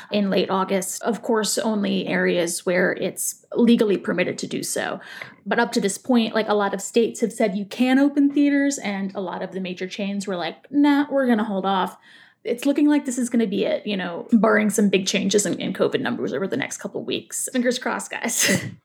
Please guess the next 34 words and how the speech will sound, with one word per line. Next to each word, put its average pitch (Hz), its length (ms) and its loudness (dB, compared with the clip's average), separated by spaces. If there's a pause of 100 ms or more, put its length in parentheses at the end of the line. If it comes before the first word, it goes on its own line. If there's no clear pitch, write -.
(200)
So 240 440 4
those 240 260 4
announcements, 214 840 0
uh, 185 440 -4
regarding 190 880 -6
reopening 220 480 6
dates 220 480 2
for 214 120 2
Marcus 202 360 -2
and 196 80 0
Cinemark 202 480 -2
were 214 80 -8
pretty 240 440 2
much, 214 720 2
uh, 208 160 2
what 196 180 2
we 214 80 4
expected, 202 800 2
given 202 340 2
what 196 160 2
the 196 140 2
other 196 200 2
major 196 300 -2
players 190 400 -2
in 190 80 -4
the 190 80 -2
U 185 180 0
S, 190 360 -2
uh, 185 100 -6
had 190 240 -6
been, 185 220 -4
had 185 120 -10
been 95 120 -6
doing. 196 400 -4